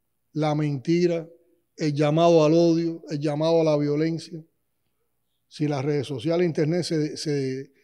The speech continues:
se utilizaran para adquirir conocimiento, para llegar con el conocimiento a todos, para comunicarnos de verdad desde plataformas que fueran emancipadoras, que fueran solidarias, que no se burlaran de nadie, sería otro mundo.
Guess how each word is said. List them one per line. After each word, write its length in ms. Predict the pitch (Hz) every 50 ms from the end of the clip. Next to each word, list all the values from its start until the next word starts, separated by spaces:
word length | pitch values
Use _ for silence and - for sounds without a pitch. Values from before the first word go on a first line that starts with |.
| _ _ _ _
se 180 | _ - - 156
utilizaran 640 | 139 139 143 139 131 - - 165 170 170 165 151
para 160 | - 156 147 139
adquirir 360 | 127 110 - 143 156 165 151
conocimiento, 880 | - 160 151 147 123 - - 139 135 143 156 156 156 156 147 - 156 139
para 240 | 143 135 135 139 135
llegar 260 | 135 139 147 156 156
con 160 | 151 165 151
el 60 | 143
conocimiento 720 | 135 - 139 139 127 - 143 139 147 156 156 139 131 135
a 40 | 135
todos, 360 | 135 156 160 156 151 147 151 - - _ _ _ _ _ _ -
para 260 | 165 151 147 147 127
comunicarnos 640 | 147 143 143 143 139 143 127 120 165 170 165 175 160
de 80 | 160
verdad 260 | 151 147 151 165 165
desde 180 | 160 151 143 143
plataformas 580 | 143 151 139 135 139 117 - 170 170 170 165 -
que 140 | - 147
fueran 280 | - - 160 156 160 156
emancipadoras, 920 | 151 147 143 131 123 - 147 135 123 135 135 139 156 160 156 151 147 - _ _ _ _ _ _ _
que 140 | - 156 139
fueran 340 | - - 160 165 165 160 143
solidarias, 760 | - - 151 139 139 135 139 151 156 156 151 147 151 139 - _ _ _ _ _ _ _ _ _ _ _ _
que 140 | - - 151
no 120 | 147 160 151
se 120 | - 180
burlaran 520 | 165 160 147 135 143 156 156 160 156 151
de 120 | 147 143 139
nadie, 460 | 147 156 156 151 151 151 151 151 - _ _ _ _ _ _ _ _ _ _ _ _ _ _ _ _ _ _ _ _ _ _ _ _ _ _ _ _ _ _ _ _ _ _ _ _
sería 340 | _ - - 131 120 131 139
otro 180 | 151 156 175 170
mundo. 300 | 165 170 180 180 160